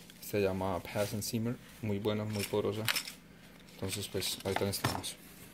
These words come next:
Utilizando, ah, algo para proteger los pisos o las superficies donde estén trabajando, en este caso es como un,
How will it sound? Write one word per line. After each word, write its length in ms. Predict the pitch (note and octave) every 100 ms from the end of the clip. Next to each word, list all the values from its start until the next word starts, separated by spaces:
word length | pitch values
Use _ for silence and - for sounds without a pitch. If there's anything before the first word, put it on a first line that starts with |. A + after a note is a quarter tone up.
| - - - _ - - - - - -
Utilizando, 760 | B2 A#2+ A2 B2+ A#2+ C#3 D#3 D3+
ah, 360 | C3 A#2 G#2+ -
algo 220 | A2+ A#2+
para 180 | D3 C3
proteger 380 | A2+ - A2+ G#2+
los 160 | A#2+
pisos 500 | - A#2+ B2 B2 A#2+
o 100 | A2+
las 220 | G2+ G2 F#2+
superficies 560 | - - - A2 A#2+
donde 140 | A2+ F#2+
estén 160 | G2+
trabajando, 460 | F#2+ A2 F#2+ C3 C3
en 60 |
este 140 | G2+ -
caso 140 | A#2
es 60 | A2
como 200 | A#2 A2+
un, 220 | G2 G2+